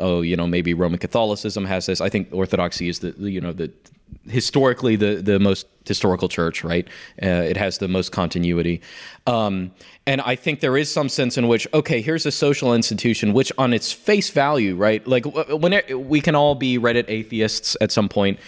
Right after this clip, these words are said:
and analyze things, like, kinda logically and, like, from our own perspective. Um, but I think one of, one recurring theme, and this is, like, a, one of the most important themes in Christianity,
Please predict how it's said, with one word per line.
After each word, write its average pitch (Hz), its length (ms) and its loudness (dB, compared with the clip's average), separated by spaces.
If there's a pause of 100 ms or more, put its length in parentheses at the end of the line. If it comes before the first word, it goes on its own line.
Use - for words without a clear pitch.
(140)
and 110 300 0
analyze 113 440 2
things, 104 300 0
like, 98 220 0
kinda 101 340 0
logically 104 720 0
and, 98 260 -2
like, 98 260 0 (140)
from 117 220 2
our 104 160 4
own 107 120 4
perspective. 98 640 -2 (480)
Um, 110 420 0
but 123 160 0
I 127 100 2
think 143 320 -2
one 123 300 0
of, 143 260 2
one 165 160 0
recurring 131 400 0
theme, 107 360 -2
and 120 100 0
this 147 140 0
is, 127 100 -4
like, 123 140 2
a, 117 160 2 (240)
one 139 220 2
of 143 80 4
the 135 40 2
most 131 200 2
important 117 340 0
themes 117 180 2
in 107 80 2
Christianity, 104 760 0